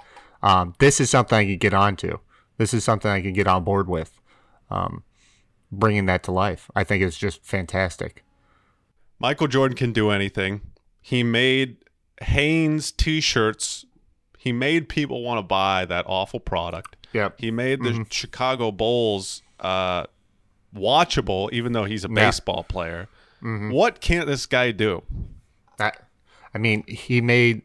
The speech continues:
Speaker 1: the Looney Tunes something enjoyable, you know? He gave Bill Murray a voice in that, in that role. You know, before, before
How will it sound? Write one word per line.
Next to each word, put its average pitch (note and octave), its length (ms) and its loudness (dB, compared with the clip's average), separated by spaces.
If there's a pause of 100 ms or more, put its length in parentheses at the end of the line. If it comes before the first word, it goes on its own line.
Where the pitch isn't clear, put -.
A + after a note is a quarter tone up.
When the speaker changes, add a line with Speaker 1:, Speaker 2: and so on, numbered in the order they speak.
(140)
Speaker 1:
the A2 140 0
Looney A2+ 340 2
Tunes F#2+ 340 -2
something F#2+ 520 -2
enjoyable, G2 680 0 (800)
you G#2 100 2
know? F#2+ 260 2 (1000)
He D3 240 2
gave C3 480 4
Bill C3+ 240 6
Murray B2 380 4
a G2 60 4
voice G#2+ 400 2
in F#2+ 80 -4
that, F2+ 280 -2
in G2+ 160 -2
that F#2 240 2 (240)
role. G#2 520 0 (760)
You A2 60 0
know, A#2 180 6
before, D3 960 6 (160)
before D#3 680 2